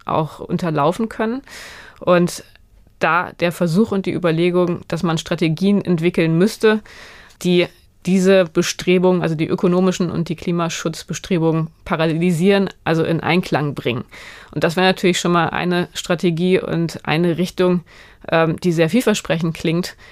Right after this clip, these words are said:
wenn man das irgendwie schafft, dass es eben auch im Interesse der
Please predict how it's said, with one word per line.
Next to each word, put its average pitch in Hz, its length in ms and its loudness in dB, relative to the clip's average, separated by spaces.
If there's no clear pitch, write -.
wenn 165 140 2
man 185 140 4
das 165 140 0
irgendwie 196 420 2
schafft, - 460 -4
dass 170 120 -4
es 185 140 -6
eben 165 340 -2
auch - 380 -4
im 190 160 0
Interesse 165 640 -2
der 160 340 -2